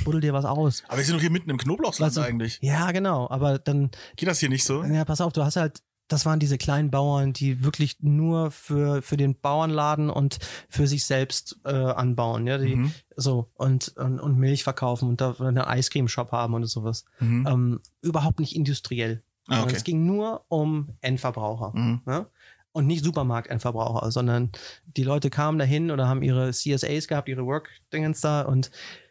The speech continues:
Speaker 1: das war ein ganz anderer Vibe so.
Speaker 2: Mhm.
Speaker 1: Das war, das hat da, das hört sich jetzt vielleicht so klischeebehaftet an, aber sehr romantisch, so, so, diese Romantik einfach, weißt du?
Speaker 2: Ja.
Speaker 1: Und dieses, so dieses Herzliche,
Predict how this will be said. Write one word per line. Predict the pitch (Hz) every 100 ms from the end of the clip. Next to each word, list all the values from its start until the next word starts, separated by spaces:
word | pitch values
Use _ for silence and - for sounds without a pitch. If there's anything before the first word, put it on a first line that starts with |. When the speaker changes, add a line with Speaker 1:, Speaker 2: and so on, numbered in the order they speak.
| _ _ _ -
Speaker 1:
das | 127
war | 151
ein | 151
ganz | 156 165
anderer | 160 151 135 123
Vibe | 123 117 -
so. | - - - _ -
Speaker 2:
Mhm. | 131 120
Speaker 1:
Das | 117 147
war, | 135 127 123
das | 123
hat | 147
da, | 139 127 - - - _ _ - - -
das | 127
hört | 147
sich | 147
jetzt | 131
vielleicht | 143 131 - - -
so | 139
klischeebehaftet | 147 135 165 160 151 160
an, | 151
aber | 135 135 123
sehr | 143 127 139
romantisch, | 135 135 139 - 139 - -
so, | 143
so, | 147
diese | 139 147 147
Romantik | 139 143 139 160 -
einfach, | 131 120
weißt | 131 131
du? | 165 - 190
Speaker 2:
Ja. | 180
Speaker 1:
Und | 139 151
dieses, | 147 147 - - - -
so | 151
dieses | 170 160 -
Herzliche, | 156 - 143 123